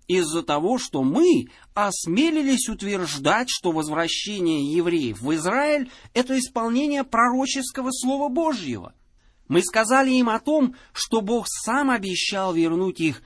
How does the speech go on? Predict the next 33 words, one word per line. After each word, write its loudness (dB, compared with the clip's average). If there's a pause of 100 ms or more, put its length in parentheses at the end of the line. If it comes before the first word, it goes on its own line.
(180)
в 0
их 4
землю, 0 (320)
и 6
это 0
просто 0
привело -2
их -2
в -10
бешенство. -6
Они 0
кричали 0
на 0
нас, -6
обвиняли 0
нас -2 (160)
в -20
том, 2
что -4
мы -2
поддерживаем -4
Израиль, -2 (240)
что -2
мы 0
оправдываем -2
евреев -2 (140)
с -12
помощью -2
Библии. -4 (600)
Очень 0
много 2
таких 0
людей, -2